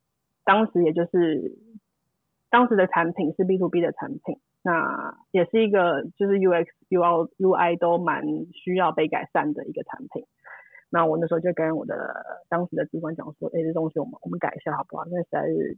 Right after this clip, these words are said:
太惨了啊。”那，那当时，因为当时是B to B的一个，一个 solution。那我说：“那如果说我们改完U I之后，改完U I、U X之后，这东西还可以卖给 end user，还是可以变成B to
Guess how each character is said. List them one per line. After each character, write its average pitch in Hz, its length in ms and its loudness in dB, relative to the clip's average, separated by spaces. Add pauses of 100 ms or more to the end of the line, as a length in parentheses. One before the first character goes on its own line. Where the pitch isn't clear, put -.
太 - 160 -4
惨 - 240 -2
了 - 720 -20
啊。” - 140 -14 (480)
那， 277 240 8
那 294 180 6
当 294 180 6
时， 202 120 2
因 139 80 -2
为 220 100 4
当 208 160 4
时 170 60 2
是 190 80 2
B 196 140 2
to 170 120 -2
B 160 320 -2 (320)
的 151 180 0
一 175 80 -2
个， 165 180 2
一 185 60 -2
个 170 120 0
solution。 - 480 -6 (680)
那 185 320 2 (260)
我 170 60 -2
说 185 140 4
：“那 233 140 4
如 214 100 4
果 185 80 0
说 170 120 -2
我 165 40 0
们 165 120 -2
改 170 120 0
完 165 160 -4
U 175 160 0
I 165 200 2
之 - 140 -12
后， 175 180 -4
改 160 100 -2
完 160 120 -2
U 175 120 0
I、 170 60 0
U 170 100 -2
X 160 160 -2 (120)
之 165 80 -6
后， 170 120 -2
这 175 80 -2
东 160 200 -2
西 165 80 -4
还 143 120 -6
可 - 180 -4
以 156 80 0
卖 160 180 -2
给 - 100 -8
end - 120 -6
user， 160 400 -6 (360)
还 160 120 0
是 214 100 4
可 185 120 0
以 160 40 2
变 170 160 0
成 147 200 -2
B 160 100 -2
to - 80 -8